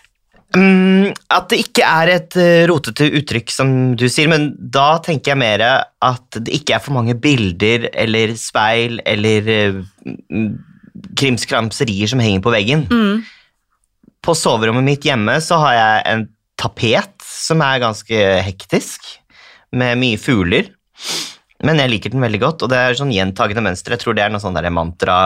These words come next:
Speaker 1: eh, det, det mantra i mønstret, holdt jeg på å si, skaper ro i sinnet.
Speaker 2: Mm.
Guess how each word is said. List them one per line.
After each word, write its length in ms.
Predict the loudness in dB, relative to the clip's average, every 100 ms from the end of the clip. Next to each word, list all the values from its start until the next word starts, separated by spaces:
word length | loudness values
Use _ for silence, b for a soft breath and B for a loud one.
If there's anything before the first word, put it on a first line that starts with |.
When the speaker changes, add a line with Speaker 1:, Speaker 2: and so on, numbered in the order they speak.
| 2
Speaker 1:
eh, 260 | 0 0 -2
det, 180 | 0 -2 -2
det 140 | -2 0
mantra 680 | 0 -4 -2 -2 -2 -4 -2 0
i 80 | 0
mønstret, 520 | -2 -4 -6 -4 -2
holdt 160 | -2 -2
jeg 80 | -4
på 60 |
å 40 | -4
si, 180 | -2 -2
skaper 460 | 0 0 0 -2
ro 100 | 0 -2
i 60 |
sinnet. 460 | 0 0 0 -2 -2 -2
Speaker 2:
Mm. 220 | 0